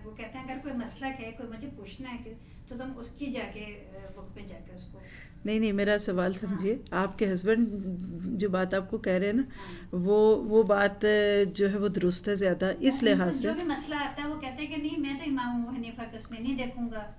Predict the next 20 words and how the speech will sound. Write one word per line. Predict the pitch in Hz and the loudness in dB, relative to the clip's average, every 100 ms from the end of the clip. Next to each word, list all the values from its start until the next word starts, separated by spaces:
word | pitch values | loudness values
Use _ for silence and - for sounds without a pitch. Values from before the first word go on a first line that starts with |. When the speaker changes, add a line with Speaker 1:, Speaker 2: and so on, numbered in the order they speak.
| - - - | -10 -10 -12
Speaker 1:
कि | 208 | -14
ये | 208 202 202 202 208 | -12 -12 -12 -12 -12
मेरा | 202 190 | -12 -12
मसला | 185 - - | -14 -14 -14
है। | - - | -12 -6
Speaker 2:
जी, | 180 | 0
ये | 190 - 196 254 277 | 0 0 4 8 8
Speaker 1:
कि | |
मैं | 240 240 | 8 4
Speaker 2:
इतनी | 269 | 6
Speaker 1:
एक | 277 | 6
अल्लाह | 247 | 6
Speaker 2:
लंबी | 233 247 | 6 4
Speaker 1:
और | |
एक | 220 | 4
Speaker 2:
बात। | 180 | 0
Speaker 1:
रसूल | - 240 233 | -2 -10 -8
को | 240 | -8
मानता | 233 202 185 185 | -8 -10 -12 -14
हूँ। | 185 | -14